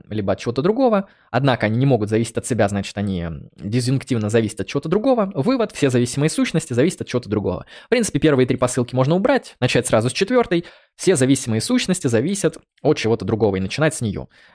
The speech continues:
Но если вам хочется подробно, то эти три посылочки мы оставляем. Но если их убрать, как вы видите, вот эта вот четвертая посылка, которая вывод из этих трех, она также достаточно правдоподобна. И можно сразу начинать с нее, я не вижу проблемы или разницы. Пять.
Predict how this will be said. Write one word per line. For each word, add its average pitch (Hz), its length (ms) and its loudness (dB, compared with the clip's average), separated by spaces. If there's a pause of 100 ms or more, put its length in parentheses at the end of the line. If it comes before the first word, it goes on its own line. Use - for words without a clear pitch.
Но 151 220 4
если 143 320 2
вам 117 160 2
хочется - 280 -4
подробно, 185 380 2
то 135 80 2
эти 110 140 -4
три 117 100 -6
посылочки 117 420 -4
мы 104 100 -2
оставляем. 127 440 -2
Но 113 80 0
если 120 200 -2
их - 100 -4
убрать, 156 260 2
как - 140 -4
вы 107 80 -2
видите, 113 320 -2
вот 92 100 -6
эта - 180 -10
вот 90 140 -12
четвертая 120 380 0
посылка, - 340 -4
которая 101 280 -6
вывод 104 260 -4
из 104 60 -4
этих 110 200 -6
трех, 180 240 0
она 95 360 -2
также 113 260 0
достаточно 98 420 -4
правдоподобна. 117 640 0 (560)
И 110 100 -2
можно 110 240 2
сразу 107 300 -2
начинать 98 320 -4
с - 80 -12
нее, 107 180 -2
я 92 100 -4
не 92 120 -4
вижу 90 180 -8
проблемы 92 360 -6
или 85 80 -8
разницы. 85 420 -12 (1120)
Пять. 120 240 -2